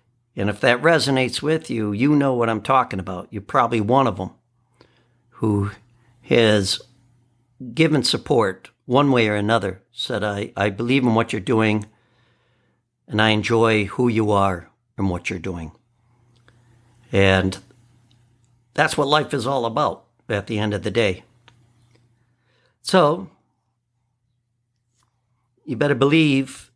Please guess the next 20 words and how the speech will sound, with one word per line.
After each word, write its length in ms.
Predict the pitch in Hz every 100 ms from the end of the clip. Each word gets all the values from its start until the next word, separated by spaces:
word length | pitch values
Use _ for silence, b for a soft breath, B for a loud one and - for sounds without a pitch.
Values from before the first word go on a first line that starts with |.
| -
that 540 | 120 113 - - - _ _ _ _ _ -
next 320 | 131 - -
week, 380 | 123 127 - - - _ _ _ _ _ -
a 40 |
period 380 | - 147 123 117
of 140 | 110 -
three 220 | 131 123
days, 500 | 117 113 123 139 117
I'll 280 | 110 107 98
have 220 | 113 110
a 60 |
chance 400 | 110 139 113 104 -
to 80 |
visit 600 | 101 117 123 139 - - - _
where 220 | - 110 107
my 180 | 107
parents 500 | 104 - 120 110 107 110
are 80 |
buried, 480 | 98 113 120 143 143
and 360 | 113 107 104